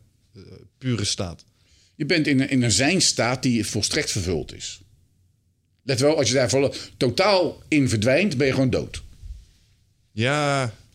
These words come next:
Speaker 1: kijk, ik blijf dat, kijk, dit is wat,
Speaker 2: Maar
Speaker 1: eh,
Speaker 2: dat is voor een boeddhist opgaan in een nirwana.
Speaker 1: Ja, je bestaat even niet meer.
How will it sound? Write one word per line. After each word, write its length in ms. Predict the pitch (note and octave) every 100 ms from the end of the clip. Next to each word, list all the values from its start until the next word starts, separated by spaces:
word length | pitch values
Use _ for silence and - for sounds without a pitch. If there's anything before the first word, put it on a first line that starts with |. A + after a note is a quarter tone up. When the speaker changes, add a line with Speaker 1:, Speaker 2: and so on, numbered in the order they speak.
| - _ -
Speaker 1:
kijk, 140 | -
ik 100 | G2+
blijf 180 | G#2 A2
dat, 120 | A2 _ -
kijk, 160 | _ -
dit 140 | A#2+
is 160 | B2 -
wat, 200 | A2 -
Speaker 2:
Maar 100 | B2+
Speaker 1:
eh, 60 | C3
Speaker 2:
dat 100 | C#3
is 100 | C3
voor 100 | C#3
een 120 | C3
boeddhist 340 | C3+ E3 D#3+ -
opgaan 480 | C#3 - A#2+ B2+
in 340 | B2+ A2+ A2+ A2+
een 720 | A2 A2 G2+ G2+ F#2+ - - _ - - _ _ _ _ _ _
nirwana. 640 | F#2 G2 A#2 C#3 D#3 F#3 - - _ _ _ _ _
Speaker 1:
Ja, 280 | G#2 G2+ F#2 _ _ _ _ _ _
je 140 | - G#2
bestaat 380 | G#2+ C#3+ C3
even 260 | A2+ A2+ G#2
niet 160 | F#2+ F#2
meer. 300 | F2 E2